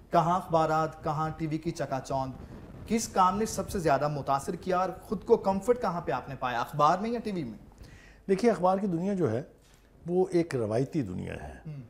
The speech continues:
Speaker 2: सहाफ़त अगर आज भी कहीं ज़िंदा है
Speaker 1: हम्म।
Speaker 2: तो वो अखबारों में है।
Speaker 1: हम्म।
Speaker 2: ये मैं क्यों कह रहा हूँ, इसलिए कि तीन इंस्टीट्यूशन होते हैं अखबार में। एक
Speaker 1: हम्म।
Speaker 2: चीफ रिपोर्टर जो रिपोर्टर्स की कॉपी को वेट करके न्यूज़ एडिटर को देता है,
Speaker 1: हम्म।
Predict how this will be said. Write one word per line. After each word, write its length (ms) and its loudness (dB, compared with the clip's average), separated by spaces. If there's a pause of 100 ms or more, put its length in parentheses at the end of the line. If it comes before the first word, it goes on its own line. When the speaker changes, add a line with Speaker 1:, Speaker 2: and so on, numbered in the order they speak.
(340)
Speaker 2:
सहाफ़त 600 0
अगर 200 0
आज 320 0
भी 120 -2
कहीं 260 -2
ज़िंदा 340 -2
है 340 -4 (180)
Speaker 1:
हम्म। 120 -16 (120)
Speaker 2:
तो 60 -4
वो 120 0
अखबारों 380 -8
में 140 -12
है। 140 -14 (140)
Speaker 1:
हम्म। 260 -10
Speaker 2:
ये 80 -2
मैं 140 -2
क्यों 120 -4
कह 120 -4
रहा 100 -4
हूँ, 80 -6
इसलिए 320 -4 (760)
कि 180 2
तीन 640 0
इंस्टीट्यूशन 680 -6
होते 280 -6
हैं 60 -4
अखबार 300 -10
में। 200 -10
एक 220 -2
Speaker 1:
हम्म। 120 -14
Speaker 2:
चीफ 320 -4
रिपोर्टर 580 -6
जो 180 0
रिपोर्टर्स 420 -6
की 140 -10
कॉपी 300 -8
को 100 -6
वेट 180 -6
करके 340 -8
न्यूज़ 220 -6
एडिटर 220 -6
को 100 -2
देता 260 -2
है, 180 -8
Speaker 1:
हम्म। 140 -16